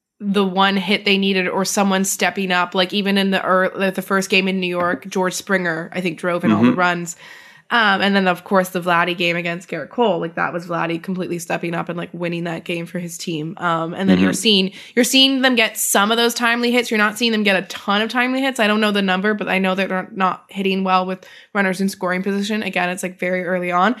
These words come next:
Speaker 1: but they are,
Speaker 2: Mm.
Speaker 1: like, they have had enough moments where they've gotten that hit. They've gotten that insurance run. It was, like, Lourdes
Speaker 2: Mm-hmm.
Speaker 1: today. Um,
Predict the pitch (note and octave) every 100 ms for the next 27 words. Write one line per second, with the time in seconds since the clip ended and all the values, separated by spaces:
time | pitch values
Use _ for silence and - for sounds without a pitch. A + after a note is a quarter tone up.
0 | - - - A3+ A3 G3+ G#3 G3+ G#3+ G#3
1 | G#3 G#3 G3+ G#3 G3+ G3+ F#3+ F3+ F#3 F3+
2 | F#3 G3 G3 F#3 F3+ F3+ F3 F3+ F3 E3+
3 | G#3 G#3 G3 E3+ F#3 F3+ F3 F3 G3 G#3
4 | G3+ G3 G3 F#3+ G3 - - F#3 F#3+ F#3
5 | F#3+ F#3 F#3+ - F#3 F3+ F3+ F3+ - -
6 | _ G3 F3+ F3 F3 F3